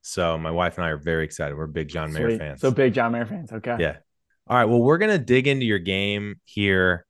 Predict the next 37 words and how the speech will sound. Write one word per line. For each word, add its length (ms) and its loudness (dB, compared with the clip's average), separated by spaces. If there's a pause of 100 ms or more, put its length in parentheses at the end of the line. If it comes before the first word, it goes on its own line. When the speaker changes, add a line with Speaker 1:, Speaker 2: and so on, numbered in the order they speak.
(280)
Speaker 1:
in 140 0
a 40 2
bit. 400 2 (140)
But 160 0
first, 320 0
I 60 2
wanted 240 0
to 140 -2
ask, 540 -2 (360)
what 420 0 (100)
does 540 4
recording 880 2
your 180 -2
golf 320 4
on 160 0
video, 580 2 (300)
how 160 0
did 100 0
that 160 4
immediately 920 0
hurt 280 2
your 120 2
game? 380 4 (480)
And 320 0
how 260 0
did 120 0
it 140 -2
help? 380 -4 (320)
What 140 2
did 140 2
it 120 2
hurt? 280 4
Speaker 2:
Ooh. 240 -4 (100)
Speaker 1:
What 160 0
did 140 -2
it 100 -6
help? 380 -8